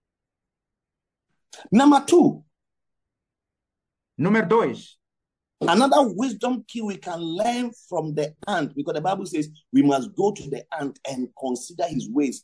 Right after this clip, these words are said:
Speaker 1: and learn, and learn from his wisdom.
Speaker 2: Uma outra chave que devemos aprender da formiga, porque a Bíblia diz, devemos ir à formiga, considerar seus caminhos e aprender dela, e aprender da formiga.
Speaker 1: Is that the ant has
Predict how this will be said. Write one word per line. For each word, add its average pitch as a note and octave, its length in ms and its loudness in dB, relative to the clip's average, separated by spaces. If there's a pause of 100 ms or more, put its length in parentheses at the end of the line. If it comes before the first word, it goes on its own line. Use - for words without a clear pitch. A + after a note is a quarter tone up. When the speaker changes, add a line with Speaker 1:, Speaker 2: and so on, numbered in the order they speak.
Speaker 1:
and B2+ 340 -2
learn, F3 680 -2
and C3+ 260 -16
learn G3 300 -4
from - 140 -14
his B2 160 -14
wisdom. C3+ 440 -6 (1400)
Speaker 2:
Uma G#3 140 4
outra B3+ 280 0
chave A#3 420 -4
que A3+ 100 -4
devemos G3 340 0
aprender F#3 420 -2
da E3+ 180 -2
formiga, F#3 420 0
porque F3 140 -6
a E3 40 -4
Bíblia G#3 180 0
diz, A3 220 -4 (160)
devemos F3+ 460 -2
ir A3+ 100 0
à F#3+ 140 -2
formiga, G3+ 600 0 (200)
considerar G3+ 580 -2
seus A3 220 0
caminhos G3 500 2
e F3 80 4
aprender G3+ 840 0
dela, F3 420 0
e D3 60 0
aprender F3 520 0
da C#3+ 140 -2
formiga. C#3 500 -6 (1160)
Speaker 1:
Is D3+ 220 4
that E3+ 240 2
the D#3 360 -4
ant A3 240 0 (140)
has F3+ 240 -8